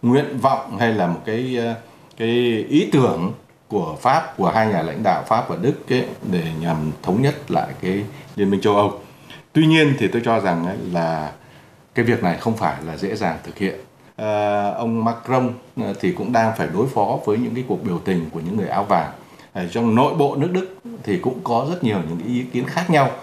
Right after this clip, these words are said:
phản đối cái, cái, cái, cái, cái hiệp ước này. Và châu Âu cũng có nhiều nước là không tán thành, đặc biệt là những nước châu Âu, à, nước trong, nước nhỏ trong cái Liên minh châu Âu ấy, thì người ta cũng rất ngại là cái hai cái nước này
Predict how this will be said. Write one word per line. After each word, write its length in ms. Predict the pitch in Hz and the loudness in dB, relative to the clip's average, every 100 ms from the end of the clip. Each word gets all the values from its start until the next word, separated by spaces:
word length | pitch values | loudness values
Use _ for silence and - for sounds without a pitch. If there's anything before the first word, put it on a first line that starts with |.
| - | -12
phản 240 | - 95 98 | -4 -2 2
đối 220 | 113 165 254 - | 4 2 0 -2
cái, 460 | 117 123 120 113 - - - | -2 0 -2 -4 -8 -18 -4
cái, 200 | 104 104 | -2 0
cái, 300 | 110 107 104 101 | 2 2 2 2
cái, 140 | 104 | -2
cái 160 | 101 101 | 0 0
hiệp 200 | 110 92 | 0 2
ước 160 | 131 | 2
này. 120 | 98 85 - - - - | 0 0 -6 -20 -16 0
Và 360 | 104 98 95 - - - _ - - _ _ _ | 4 6 4 0 -8 -20 _ -20 -20 _ _ _
châu 180 | 190 180 | 4 6
Âu 280 | 180 170 151 | 8 6 4
cũng 160 | - 147 | 0 2
có 100 | 185 | 4
nhiều 220 | 170 110 | 4 4
nước 220 | 131 180 | 0 -2
là 60 | 110 | -2
không 180 | 139 139 | -2 0
tán 140 | 131 135 | -2 -2
thành, 420 | 95 92 175 170 | -2 2 4 4
đặc 120 | 131 123 | 2 4
biệt 180 | 113 92 | 2 2
là 80 | 98 | -2
những 180 | 101 | 0
nước 100 | 139 139 | 0 0
châu 100 | 123 | 2
Âu, 260 | 113 110 | 2 2
à, 120 | 101 104 | 0 -2
nước 200 | 117 117 113 104 | -4 -4 -4 -2
trong, 420 | 110 107 98 110 | -2 -2 -4 -4
nước 80 | 120 | 2
nhỏ 340 | 139 117 - 90 | 4 4 2 0
trong 140 | 110 107 | 0 2
cái 80 | |
Liên 120 | 117 110 | 2 2
minh 120 | 98 | 2
châu 120 | 107 | 2
Âu 200 | 101 98 | 2 2
ấy, 100 | - 98 | 0 -2
thì 80 | |
người 140 | 87 85 | -2 0
ta 180 | 104 98 - - - | 0 0 -6 -16 -10
cũng 140 | 156 | 0
rất 180 | 185 196 | 2 4
ngại 280 | 143 - 95 - - - | 2 2 -4 -14 -20 -12
là 240 | 110 95 87 | -4 -2 -2
cái 260 | 98 101 110 | -4 -4 0
hai 180 | 117 107 | 0 2
cái 120 | 113 | 4
nước 200 | 120 143 | 2 2
này 220 | 117 87 | 0 -2